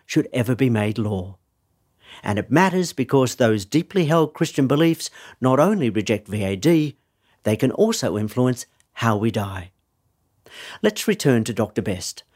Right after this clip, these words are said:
a bioethicist and palliative care physician who researches spirituality and health for Notre Dame University,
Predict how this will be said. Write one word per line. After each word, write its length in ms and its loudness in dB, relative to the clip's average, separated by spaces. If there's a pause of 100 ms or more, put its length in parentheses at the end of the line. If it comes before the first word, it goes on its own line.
(200)
a 80 -2
bioethicist 920 0
and 120 -6
palliative 420 -2
care 200 2
physician 540 0 (280)
who 100 4
researches 500 0
spirituality 840 2
and 100 0
health 260 0
for 120 0
Notre 280 2
Dame 260 2
University, 680 0